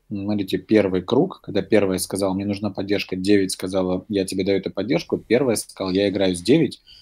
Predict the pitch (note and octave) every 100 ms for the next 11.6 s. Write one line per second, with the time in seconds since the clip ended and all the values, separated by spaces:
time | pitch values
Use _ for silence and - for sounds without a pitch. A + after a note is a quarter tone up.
0 | _ - F#2 G2 - B2+ B2+ A2 G#2 F3
1 | C#3 C#3 C#3+ B2 B2+ - - E2+ E2 F2+
2 | E2+ F2 E2+ D#2+ E2 D#2+ - - _ G#2
3 | C#3+ - G2 F#2+ A2 A2+ A2 B2+ E3+ A#2+
4 | - F2+ F#2 F#2+ C3+ B2 G2 F#2 G#2+ A#2+
5 | A2 A2 G#2+ G2+ A2 F#2 E2+ D#2+ - _
6 | _ _ B2+ D3+ G2+ - A2 - F#2+ F#2
7 | F#2+ A2+ D#3+ A2 F#2+ F2+ G2 F#2+ A2+ -
8 | G2 F#2+ G2+ G2+ B2+ D#3+ F#2+ - G2+ -
9 | F#2+ G2 G2 G2 F#2 F2 D2+ - - -
10 | - A2 A2+ B2+ B2+ A2+ G#2+ G2 E2+ -
11 | G#2+ B2+ G#2+ A2 E3